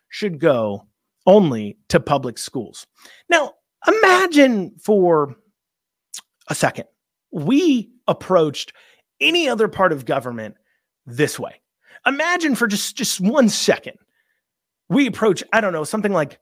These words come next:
paving our roads this way or making roads or construction. Then that would mean every <laughs> single person that ever paves a road or builds a road would have to be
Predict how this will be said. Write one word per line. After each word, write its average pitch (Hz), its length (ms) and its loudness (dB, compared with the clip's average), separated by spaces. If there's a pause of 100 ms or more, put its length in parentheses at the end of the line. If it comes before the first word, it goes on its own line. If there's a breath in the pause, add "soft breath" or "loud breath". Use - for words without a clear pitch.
(140)
paving 214 420 2
our 160 140 2
roads 143 460 -4
this 135 280 -10
way 139 180 -4
or 131 100 -6
making 151 400 -2
roads 123 260 -12
or 202 120 0
construction. - 760 -6 (720 soft breath)
Then 254 120 6
that 330 180 4
would 214 160 0
mean 196 300 0
every 247 360 -2
<laughs> - 0 -
single 185 540 -2
person - 580 -2 (280 loud breath)
that 165 100 0
ever 185 220 0
paves 208 340 -4
a 208 60 -2
road 190 200 0
or 160 80 -4
builds 190 360 -6
a 160 80 -4
road 139 400 -4 (280 soft breath)
would 156 140 -4
have 175 300 -4
to 190 80 -2
be 143 340 -4